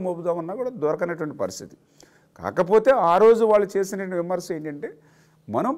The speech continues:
పెద్ద ఎత్తున డెవలప్‌మెంట్ చేస్తూ ఉన్నాం కాబట్టి మనం ఐదు వందల కోట్లు తెచ్చాం. అంటే వాళ్ళకి అలవాటు. ఆ వైసీపీ పార్టీ నాయ-, వైసీపీ పార్టీ పుట్టింది అవినీతి పునాదుల మీద. ఆ ఉద్దేశంతో ఐదు వందల కోట్లు పెట్టారనంటే ఇందులో ఎంత వచ్చింది ఎమ్మెల్యే గారికి అనేటువంటి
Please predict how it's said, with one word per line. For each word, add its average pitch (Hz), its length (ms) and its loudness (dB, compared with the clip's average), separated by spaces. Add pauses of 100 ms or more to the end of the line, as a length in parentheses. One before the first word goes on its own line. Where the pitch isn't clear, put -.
పెద్ద 143 240 -2 (140)
ఎత్తున 247 220 -4 (100)
డెవలప్‌మెంట్ 196 520 0
చేస్తూ 147 240 -4 (100)
ఉన్నాం 147 260 -4
కాబట్టి 131 340 -4 (640)
మనం 226 180 2 (240)
ఐదు 196 140 2
వందల 202 260 0
కోట్లు 202 240 0 (100)
తెచ్చాం. 160 300 -4 (160)
అంటే 175 220 -12
వాళ్ళకి 165 260 0
అలవాటు. 196 360 2
ఆ 127 160 -4
వైసీపీ 190 400 -4 (120)
పార్టీ 175 340 -2
నాయ-, 165 200 -4 (160)
వైసీపీ 190 340 -6 (140)
పార్టీ 180 260 -2 (100)
పుట్టింది 185 380 -8 (100)
అవినీతి 202 280 -4
పునాదుల 156 520 0
మీద. - 100 -18 (720)
ఆ 185 100 0 (100)
ఉద్దేశంతో 226 460 4 (220)
ఐదు 196 120 2
వందల 208 160 0 (100)
కోట్లు 208 280 -4
పెట్టారనంటే 180 640 -2 (180)
ఇందులో 196 440 4
ఎంత 160 120 -4
వచ్చింది 180 400 -4
ఎమ్మెల్యే 160 320 -2 (100)
గారికి 131 300 -4 (140)
అనేటువంటి 165 760 -6